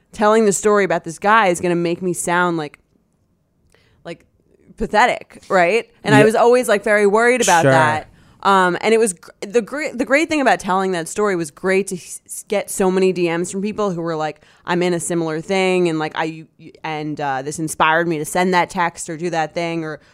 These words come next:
Speaker 1: or cut it off or do that thing," and, like, and because it can make you feel when there's no label on it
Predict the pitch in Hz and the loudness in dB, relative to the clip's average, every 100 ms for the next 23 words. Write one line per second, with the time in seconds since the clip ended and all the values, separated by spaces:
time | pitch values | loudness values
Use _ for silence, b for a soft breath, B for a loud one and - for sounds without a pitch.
0 | b 170 - 185 180 175 175 170 - 160 | b -12 -2 0 2 4 4 2 -2 -10
1 | 175 165 165 170 165 165 - b b b | -8 -8 -8 -8 -8 -10 -14 b b b
2 | - 220 214 208 180 - _ _ _ _ | -4 2 2 2 0 -6 _ _ _ _
3 | 214 233 254 254 311 349 370 311 233 285 | -10 -6 -4 0 4 4 2 -2 0 2
4 | 233 196 196 196 214 185 208 196 175 156 | 4 2 2 4 2 4 2 2 0 0
5 | 156 147 | -2 -6